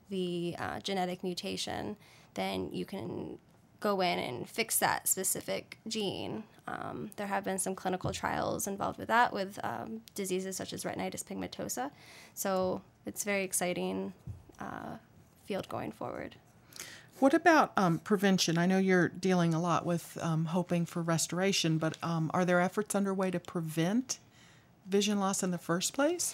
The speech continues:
Speaker 2: or?
Speaker 1: Yes. So that's a, that's another, um, goal, major goal in vision research is to, you know, catch these sort of things early and, um, work to be able to prevent further, uh, vision loss.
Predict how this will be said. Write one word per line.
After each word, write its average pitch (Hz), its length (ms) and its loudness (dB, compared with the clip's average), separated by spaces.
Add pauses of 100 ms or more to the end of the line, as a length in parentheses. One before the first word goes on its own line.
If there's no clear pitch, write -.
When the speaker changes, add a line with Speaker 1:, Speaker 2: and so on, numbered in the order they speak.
Speaker 2:
or? 175 360 -2 (160)
Speaker 1:
Yes. - 680 4 (100)
So - 180 4
that's 208 240 4
a, 208 180 2
that's 208 160 0
another, 196 640 2
um, 196 560 -2 (160)
goal, 196 600 0
major 208 280 0
goal 185 240 0
in 202 120 -2
vision 202 340 -4
research 214 360 -4
is 196 280 -2
to, 185 380 -2
you 208 120 -4
know, 113 140 -4
catch - 340 -2
these - 180 -6
sort - 160 -4
of 196 80 -6
things 208 320 -6
early 220 540 -2
and, 208 600 -6 (400)
um, 208 420 -6
work 214 220 0
to - 120 -4
be 190 160 -2
able 185 240 -2
to 202 320 -8
prevent 190 640 -2 (180)
further, 160 540 -4 (200)
uh, - 140 -8
vision - 300 -10
loss. - 320 -8